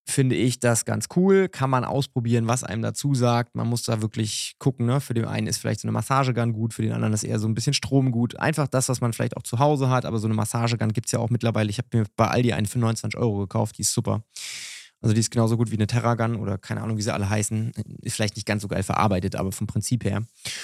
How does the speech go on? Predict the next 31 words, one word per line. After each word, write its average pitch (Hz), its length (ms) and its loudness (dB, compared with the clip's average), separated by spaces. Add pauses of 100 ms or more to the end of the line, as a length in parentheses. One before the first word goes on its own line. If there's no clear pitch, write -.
(320)
Und 120 280 4
da 117 80 4
kann 127 140 2
man 127 140 4
halt 117 100 2
einfach 110 260 -2
gucken, 127 280 -2
dass 110 160 0
man 117 100 0
da 101 140 0
so 117 80 0
ein 107 60 0
bisschen 104 240 -4
an 95 120 -6
sich 127 200 -2 (100)
arbeitet. - 520 -4 (1800)
Wichtig, 202 460 6 (560)
Punkt 139 240 2
Nummer 120 400 4 (280)
fünf, 170 600 2
beziehungsweise 113 580 0
ich 110 80 -4
glaub, 113 180 -2
wir 107 80 2
haben 113 140 -2
sogar 104 240 -2
sechs 98 180 -2
Punkte, 101 400 -6 (140)
nicht 110 160 -4
nur 107 80 -2
fünf. 101 340 -4